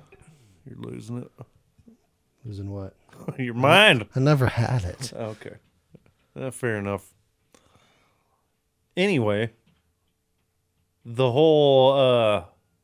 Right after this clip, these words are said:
Speaker 1: what was I saying? You made me lose track of what I was saying.
Speaker 2: Squirrel.
Speaker 1: Yeah.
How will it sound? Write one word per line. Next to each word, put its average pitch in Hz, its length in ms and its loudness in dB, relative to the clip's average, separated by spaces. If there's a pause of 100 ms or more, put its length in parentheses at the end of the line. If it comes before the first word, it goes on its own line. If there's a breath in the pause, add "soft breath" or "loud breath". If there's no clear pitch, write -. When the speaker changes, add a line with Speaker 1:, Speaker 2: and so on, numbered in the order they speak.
(1040)
Speaker 1:
what 135 120 -14
was 135 200 -10
I 113 80 -8
saying? 110 420 -14 (420)
You 110 80 -20
made 110 140 -18
me 110 80 -18
lose 107 240 -16
track - 340 -20
of 50 80 -20
what 50 80 -20
I - 80 -20
was - 300 -20
saying. - 120 -20 (760)
Speaker 2:
Squirrel. 226 540 -14 (1040 soft breath)
Speaker 1:
Yeah. 110 280 -10